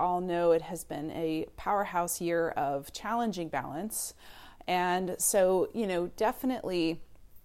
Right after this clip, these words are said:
as we start, and we just came off of Thanksgiving this last week, you know, there's a lot of people that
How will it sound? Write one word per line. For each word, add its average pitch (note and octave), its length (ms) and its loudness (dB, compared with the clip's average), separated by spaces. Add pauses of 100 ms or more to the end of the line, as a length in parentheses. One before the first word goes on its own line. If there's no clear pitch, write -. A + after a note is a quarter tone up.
(420)
as G3 320 2
we G3+ 100 -2
start, D#3+ 480 2
and E3+ 200 0
we E3+ 100 -2
just F3+ 420 0
came F#3 220 -6
off F3 160 -4
of E3+ 120 -8
Thanksgiving E3 640 -2
this D3+ 200 -6
last - 340 -6
week, G3+ 380 -2 (460)
you F#3+ 100 0
know, F#3 160 4
there's F#3 200 2
a F#3 40 0
lot E3+ 240 8
of F3+ 100 2
people E3 380 0
that D#3+ 380 2